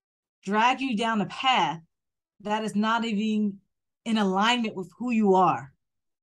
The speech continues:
I'm not going to fulfill an action or do something that is out of alignment with who I am. Like, if someone, if he were to ask me, "Hey, can you get some, uh, K or whatever?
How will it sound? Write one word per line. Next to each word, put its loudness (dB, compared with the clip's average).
I'm 2
not 6
going 4
to 0
fulfill 2
an 0
action 0
or 0
do -2
something -2
that 0
is -4
out 2
of -2
alignment 2
with -6
who -2
I 2
am. -8
Like, 2
if -4
someone, 0
if -2
he 6
were 2
to 2
ask 2
me, -6
"Hey, -4
can -6
you -6
get -2
some, -6
uh, 2
K -2
or -2
whatever? 2